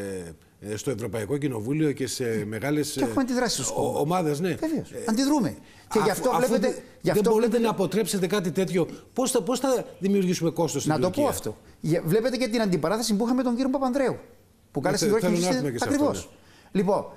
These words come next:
Speaker 2: γιατί; Γιατί κάθε φορά που προβάλλουμε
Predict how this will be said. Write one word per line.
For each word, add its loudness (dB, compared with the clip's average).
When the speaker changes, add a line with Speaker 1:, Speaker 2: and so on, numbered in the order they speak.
Speaker 2:
γιατί; 0
Γιατί 0
κάθε 0
φορά 0
που -4
προβάλλουμε 0